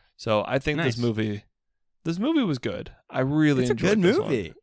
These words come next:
Speaker 1: It was.
Speaker 2: It's a great movie. And I think, honestly, like, it doesn't have the best soundtrack of all time, but it's a
Speaker 1: No.
Speaker 2: good soundtrack. I think there was nothing, nothing bad about this movie, in my opinion. Like, there's little moments that are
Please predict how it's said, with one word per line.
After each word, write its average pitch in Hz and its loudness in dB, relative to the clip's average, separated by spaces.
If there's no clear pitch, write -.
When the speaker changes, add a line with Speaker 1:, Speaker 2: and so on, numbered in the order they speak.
Speaker 1:
It 131 -4
was. 107 0
Speaker 2:
It's - -8
a 262 -6
great 202 -4
movie. 190 -4
And 123 -6
I 156 -2
think, 214 -8
honestly, 185 -6
like, 120 -6
it 131 -4
doesn't 151 0
have 156 -2
the 123 -2
best 113 -4
soundtrack 110 -4
of 104 -6
all 98 -6
time, - -14
but 139 -2
it's 147 -8
a 139 -2
Speaker 1:
No. 123 2
Speaker 2:
good - 0
soundtrack. 113 -8
I 139 0
think 165 -6
there 147 -2
was 123 -4
nothing, 151 -6
nothing 127 -6
bad 110 -2
about 98 -10
this - -14
movie, - -16
in 110 -12
my 95 -10
opinion. - -16
Like, 123 -6
there's 139 -4
little 160 0
moments 120 -2
that 107 -4
are 98 -6